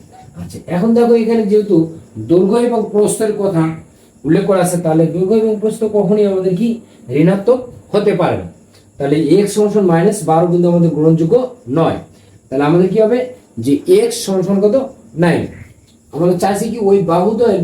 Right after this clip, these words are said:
দৈর্ঘ্য নির্ণয় করো। তাহলে বাহুদ্বয়ের দৈর্ঘ্য, তাহলে বাহুদ্বয়ের দৈর্ঘ্য আমরা কত ধরছি এখানে? এক্স। অতএব আমরা লিখব কি? বাহুদ্বয়ের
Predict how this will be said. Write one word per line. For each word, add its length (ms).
দৈর্ঘ্য 320
নির্ণয় 320
করো। 160
তাহলে 280
বাহুদ্বয়ের 540
দৈর্ঘ্য, 300
তাহলে 200
বাহুদ্বয়ের 380
দৈর্ঘ্য 300
আমরা 200
কত 160
ধরছি 320
এখানে? 220
এক্স। 180
অতএব 340
আমরা 200
লিখব 180
কি? 100
বাহুদ্বয়ের 680